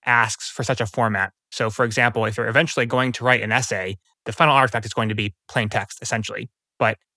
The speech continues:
I find at least it's quite hard to start ideating and brainstorming and sketching an essay, like, basically in a text editor.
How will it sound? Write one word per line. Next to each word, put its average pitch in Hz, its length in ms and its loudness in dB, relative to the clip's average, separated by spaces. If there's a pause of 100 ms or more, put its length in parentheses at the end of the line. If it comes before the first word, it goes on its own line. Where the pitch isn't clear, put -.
I 185 100 4
find 127 220 2
at 117 80 -4
least 117 160 0
it's 110 100 -6
quite 139 240 2
hard 113 320 4
to 113 60 -6
start 113 400 0 (320)
ideating 123 640 2
and 104 180 -2
brainstorming 110 800 0
and 98 120 -8
sketching 110 760 0 (400)
an 110 180 -4
essay, 107 600 0 (260)
like, 110 160 -8
basically 120 320 0
in 107 60 -4
a 107 60 -4
text 123 260 -2
editor. 156 360 4